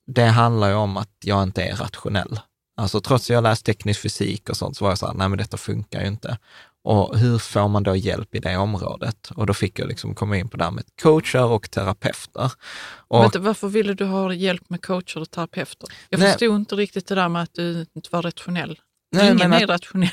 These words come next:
Speaker 1: Nej, nej, men precis.
Speaker 2: Men,
Speaker 1: Precis.
Speaker 2: men
Speaker 1: Och, och, och, och så här, ska, ska jag ha hjälp hur jag placerar mina fonder, då går jag till finansiell rådgivare.
Speaker 2: Mm.
Speaker 1: Om jag behöver hjälp att hantera, liksom, mitt beteende,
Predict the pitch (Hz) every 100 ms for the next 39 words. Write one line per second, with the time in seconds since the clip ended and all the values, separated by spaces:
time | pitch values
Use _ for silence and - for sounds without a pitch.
0 | - 135 170 208 196 175 190 185 175 180
1 | 285 220 190 - - _ - 180 208 104
2 | 65 - - 160 147 143 151 143 139 139
3 | - 147 151 139 107 - 143 - 143 147
4 | 143 147 120 - 123 - - 135 110 107
5 | 107 - 147 120 - 123 127 113 - 117
6 | 113 107 107 107 110 135 117 - 60 87
7 | 131 - - 180 180 127 123 120 113 110
8 | 117 120 123 110 104 107 113 117 120 95
9 | 98 98 - - 113 - 104 104 - -
10 | - - - - - 120 131